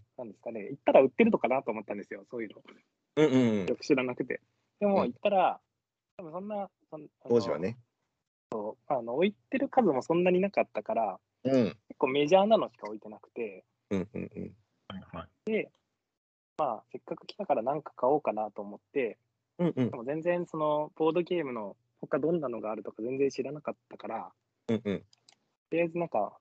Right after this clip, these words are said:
Speaker 1: 店員さんに、なんか、「面白いのないですかね？」って言って。
Speaker 2: <laughs> ざっくり。
Speaker 1: <laughs> ボードゲームって全然したことないんですけど、
Speaker 2: うんうん。
Speaker 1: そういう人になんかおすすめのってなんか、なん-、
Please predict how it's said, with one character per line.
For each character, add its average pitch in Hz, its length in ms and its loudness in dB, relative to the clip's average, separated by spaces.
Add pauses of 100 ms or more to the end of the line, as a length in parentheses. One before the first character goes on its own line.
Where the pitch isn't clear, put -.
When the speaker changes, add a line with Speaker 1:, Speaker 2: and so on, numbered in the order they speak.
Speaker 1:
店 143 160 0
員 151 120 -4
さ 151 140 0
ん 147 120 -2
に、 123 260 -2 (1120)
な 123 100 -12
ん - 20 -20
か、 - 260 -6 (380)
「面 139 160 -2
白 151 180 6
い 139 40 2
の 110 220 0 (120)
な 135 80 4
い 135 40 4
で 120 80 2
す - 80 -8
か 95 100 2
ね？」 107 140 -4
っ - 20 -12
て - 60 -14 (140)
言 104 80 -2
っ - 20 -18
て。 139 220 8
Speaker 2:
<laughs> 107 140 8
ざ 98 120 8
っ 92 40 0
く - 60 -8 (200)
り。 113 80 4
Speaker 1:
<laughs> 208 1700 4
ボ 156 100 -2
ー 170 40 -6
ド 185 60 -2
ゲ 190 200 -2
ー 165 40 -6
ム 139 80 -10
っ - 20 -16
て 131 140 -8
全 147 180 -10
然 165 140 -8
し - 60 -20
た 190 100 -4
こ 196 100 -10
と 143 100 -12
な 143 100 -10
い 156 60 -12
ん 131 60 -20
で 117 80 -18
す - 80 -20
け 120 100 -14
ど、 117 340 -4 (360)
Speaker 2:
う 190 60 -2
ん 87 160 -2
う 87 120 -2
ん。 - 80 -8 (500)
Speaker 1:
そ 143 80 -4
う 139 40 0
い - 40 0
う - 20 -8
人 175 120 2
に 135 100 -2
な 127 80 -4
ん 110 60 -10
か 113 100 -8
お 120 80 -6
す - 180 -14
す 139 120 -4
め 131 140 -2
の 135 100 -4
っ - 40 -6 (120)
て 123 100 2
な 131 120 -2
ん 131 80 -4
か、 104 240 -2 (160)
な 135 100 -6
ん-、 131 200 -6